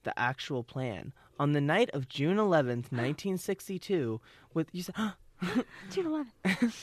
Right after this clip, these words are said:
Speaker 1: <laughs> June eleventh. With
Speaker 2: <gasps>
Speaker 1: all, with all preparations in place, the men began their escape. However, the cement em-, the cement employed to shore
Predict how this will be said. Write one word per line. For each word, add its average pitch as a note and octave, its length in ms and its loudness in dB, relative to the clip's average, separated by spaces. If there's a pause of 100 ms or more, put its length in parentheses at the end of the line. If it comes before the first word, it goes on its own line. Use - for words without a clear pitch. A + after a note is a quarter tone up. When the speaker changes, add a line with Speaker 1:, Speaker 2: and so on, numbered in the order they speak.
(140)
Speaker 1:
<laughs> - 120 -20
June D4+ 240 2
eleventh. C#4 520 -2 (260)
With G3 160 2
Speaker 2:
<gasps> - 40 2
Speaker 1:
all, A3+ 460 10
with G3+ 200 2
all G#3 200 8
preparations D3+ 720 0
in C#3+ 140 0
place, A#2 420 -2 (100)
the D3 80 0
men D3 480 0
began C#3 520 0
their B2 220 2
escape. - 540 -6 (280)
However, D#3+ 480 6
the D3 180 -2
cement D3 560 0
em-, F3 200 0 (300)
the D#3 120 -2
cement E3 460 -4
employed D#3 640 -2 (120)
to D3+ 120 -8
shore D#3 580 -2